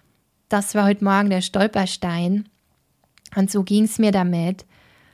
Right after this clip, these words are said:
Und wie schön, dass ich dann da sitzen kann und einfach einen Moment weinen kann und das spüren kann, mir Zeit lasse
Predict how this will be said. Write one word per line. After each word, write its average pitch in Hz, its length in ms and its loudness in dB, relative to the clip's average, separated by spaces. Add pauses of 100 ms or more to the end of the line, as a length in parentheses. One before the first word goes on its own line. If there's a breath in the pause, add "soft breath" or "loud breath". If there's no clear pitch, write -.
(140 soft breath)
Und 202 160 2
wie 208 80 2
schön, 220 400 2
dass 202 160 2
ich 190 120 -6
dann 190 160 0
da 185 120 -2
sitzen 208 480 -2
kann 190 480 2
und 180 120 0
einfach 180 280 -4
einen 185 100 0
Moment 185 400 0
weinen 202 500 4
kann 190 480 0
und 185 140 -6
das 185 160 -8
spüren 202 540 0
kann, 190 560 0 (580 soft breath)
mir 196 220 0
Zeit 196 500 0
lasse 190 800 -2